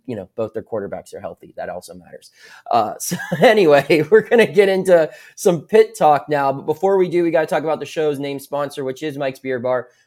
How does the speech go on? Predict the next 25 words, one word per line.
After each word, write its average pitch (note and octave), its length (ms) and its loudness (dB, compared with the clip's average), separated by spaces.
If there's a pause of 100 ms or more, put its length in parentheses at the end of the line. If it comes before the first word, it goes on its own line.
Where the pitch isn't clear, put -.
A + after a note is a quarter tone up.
Whether F#3+ 220 4
if F3 80 -4
you're F3 140 -4
in E3 80 -4
town E3 240 -2
for D#3+ 80 -10
a D#3 60 -8
Steelers, D#3+ 360 -8
Pirates, D3+ 320 -2
or D3+ 200 -4
Pitt F#3 260 -12
game, E3+ 240 -6
Mike's D#3 220 -8
Beer D#3 200 -4
Bar D3 260 -2
is C3 100 -10
right B2+ 120 -6
across B2 280 -10
the B2 40 -20
street - 280 -16
from G2+ 100 -20
P A2+ 140 -18
N G#2 60 -16
C A2 100 -20
Park F3+ 340 -2